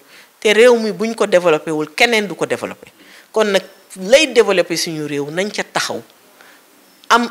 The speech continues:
esprit civique, mën a jox suñu, suñu doole, suñu réew, sans, euh, xalaat ne dañ cee war a am lu ñu ci jox.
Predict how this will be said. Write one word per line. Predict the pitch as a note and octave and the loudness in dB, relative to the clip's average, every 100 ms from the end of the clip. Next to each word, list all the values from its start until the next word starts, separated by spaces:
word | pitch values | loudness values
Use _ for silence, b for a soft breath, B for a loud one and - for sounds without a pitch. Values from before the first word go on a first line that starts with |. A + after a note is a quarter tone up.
| - | -2
esprit | A3 - G3 | -2 -2 -6
civique, | F3+ - A#3 - - - - _ b b b b E3 | -2 0 0 -2 -6 -12 -20 _ b b b b -6
mën | G3 A3+ | 2 2
a | A3 G3+ D3 - | 4 0 -4 -2
jox | G#3+ - - _ _ | -2 -2 -12 _ _
suñu, | - A3 G3+ F#3+ - _ | -10 -6 -4 -4 -6 _
suñu | - A3 F#3+ - - F#3 | -8 -2 -2 -4 -6 -2
doole, | E3+ G3 F3+ E3 | 6 6 6 2
suñu | - G#3 F#3+ | -4 -6 -6
réew, | F3 F3+ D#3 - _ b b b | 0 0 0 -4 _ b b b
sans, | - - B3+ A3+ A3+ - - _ _ _ - | -6 2 4 4 2 -4 -14 _ _ _ -6
euh, | D#3 D#3+ D#2 D#2 F2 F2+ F#2 | -2 0 -2 -2 -4 -4 -4
xalaat | - - G#3+ F3+ - | -2 2 4 4 2
ne | E3 | -4
dañ | F#3 F#3+ | -4 -2
cee | F#3 | 0
war | E3 E3+ | 2 2
a | - | 0
am | D#3+ | -6
lu | E3 F3 | -6 -6
ñu | F3 D#3+ | -6 -8
ci | C#3+ | -6
jox. | A#2 | -6